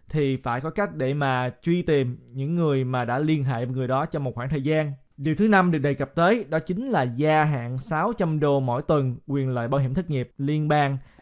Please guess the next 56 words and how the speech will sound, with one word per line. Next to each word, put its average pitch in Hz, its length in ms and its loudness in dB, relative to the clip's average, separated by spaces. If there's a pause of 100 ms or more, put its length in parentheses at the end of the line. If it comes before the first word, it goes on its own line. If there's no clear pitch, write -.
Có 196 80 4
nghĩa 170 220 6
là 135 360 6
cái 175 260 0
sáu 196 260 2
trăm 160 420 -2
đô 156 160 4
một 135 160 -4
tuần 135 200 -2
đó, 139 180 2
những 165 220 0
người 151 120 0
nào 127 200 -2
mà 123 100 -4
đang 135 220 0
thất 160 140 -2
nghiệp 123 200 -6
hiện 127 160 -4
bây 135 100 -2
giờ 131 260 0 (300)
thì 147 140 -2
có 160 120 0
thể 156 140 2
nhận 135 300 -2
được 127 160 0
sáu 165 240 0
trăm 170 180 -2
đô 143 160 2
từ 131 120 -2
liên 139 200 0
bang. 135 320 0 (280)
Và 135 180 0
nếu 139 120 -2
như 190 140 2
tiểu 143 200 -2
bang 143 360 0
có 151 440 2
tiền 131 280 0
bảo 120 140 0
hiểm 135 340 -2 (240)
thất 214 140 2
nghiệp 131 220 -2
thì 143 80 -4
các 135 60 -4
bạn 123 160 0
sẽ 147 100 -6
nhận 127 220 -4
được 120 200 -4
tiền 123 140 -6
bảo 123 80 -4
hiểm 135 100 -2
thất 156 80 -4
nghiệp 131 200 -4
của 143 100 -6
tiểu 139 160 -4
bang. 147 260 0